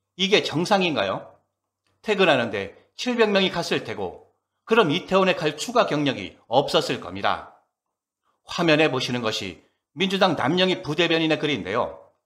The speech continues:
이와 똑같은 문제 제기를 하고 있습니다.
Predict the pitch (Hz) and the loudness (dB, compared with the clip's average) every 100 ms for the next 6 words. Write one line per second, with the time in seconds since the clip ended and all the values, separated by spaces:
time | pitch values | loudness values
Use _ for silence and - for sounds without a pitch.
0 | _ _ _ _ - 202 214 - 277 - | _ _ _ _ 0 4 4 4 -4 0
1 | 226 202 151 180 180 170 170 165 - 202 | 0 0 0 0 0 0 0 -2 -2 0
2 | 143 90 - 107 98 78 - | 0 -2 -6 -2 -2 -2 -16